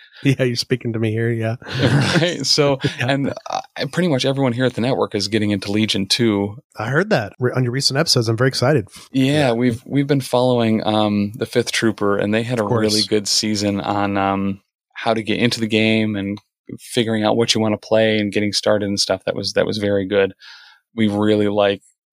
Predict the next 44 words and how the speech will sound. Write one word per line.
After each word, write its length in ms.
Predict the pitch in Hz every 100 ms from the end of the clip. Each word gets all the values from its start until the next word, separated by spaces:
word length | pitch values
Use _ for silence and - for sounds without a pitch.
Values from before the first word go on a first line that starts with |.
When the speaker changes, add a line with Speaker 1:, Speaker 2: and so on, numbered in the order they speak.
| 117
Speaker 2:
Jay, 460 | 110 110 98 98 - - -
uh, 260 | 101 98
Speaker 1:
Jay, 200 | - -
Speaker 2:
Shalansky, 340 | 107 98 101 95
Speaker 1:
yeah. 40 |
Speaker 2:
who 80 | 104
we 120 | 101
also 260 | 98 98 98
met 180 | 98 98
at 80 | 98
Adepticon. 640 | 98 107 - - - - - - - - -
And, 280 | 113 110 104
um, 140 | 101 101
Speaker 1:
Absolutely, 380 | 98 101 101 98 -
yeah. 180 | 110 101 98 -
Speaker 2:
so, 300 | - 135 135
so 160 | -
yeah, 200 | 170 151
it's, 160 | - -
it's 140 | -
cool 220 | - 156
to 80 | 135
see 180 | - 127
kind 220 | 123 117
of 80 | 107
all 220 | - 120
of 100 | 117
that 200 | 113 101
happening, 440 | 117 120 120 120 117
and 80 | 113
you 80 | 110
have 200 | 117 107
a 100 | 113
different 280 | 110 -
event 240 | 120 123 120
starting 280 | - 113 110
at 100 | 107
different 280 | 123 107
times. 400 | - 120 123 120
So 120 | - 101
it's 120 | -
kind 300 | - 135 139
of 100 | 110
like 380 | 107 104 98